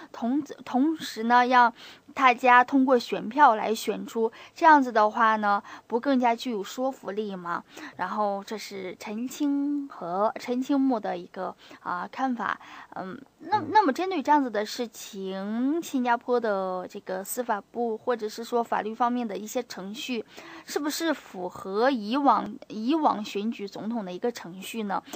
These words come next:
Speaker 1: 因为以往选举总统呢，你必须要投票，然后首先是政府要发出一个合格认证书，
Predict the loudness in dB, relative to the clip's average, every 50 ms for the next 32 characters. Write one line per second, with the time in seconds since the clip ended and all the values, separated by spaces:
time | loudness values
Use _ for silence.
0 | -14 -14 -14 -12 -6 -2 0 2 2 2 2 2 2 2 4 4 4 4 4 0
1 | -4 -2 -2 -2 -2 -4 -6 -8 -8 -6 -6 -4 -4 -2 -4 -4 -4 -4 -4 -6
2 | -6 -6 -8 -8 -8 -8 -4 2 4 6 6 4 2 -2 -6 -6 -6 -6 -8 -10
3 | -2 2 4 4 4 4 4 4 4 6 4 4 2 -2 -4 -2 0 0 0 0
4 | 0 0 0 0 0 0 0 2 4 2 2 2 -2 -2 2 4 4 4 2 -2
5 | -6 -4 -4 -4 -6 -6 -6 -6 -6 -4 -2 -2 -2 0 -2 -4 -4 -6 -8 -8
6 | -10 -10 -12 -8 -6 -4 -4 -4 -6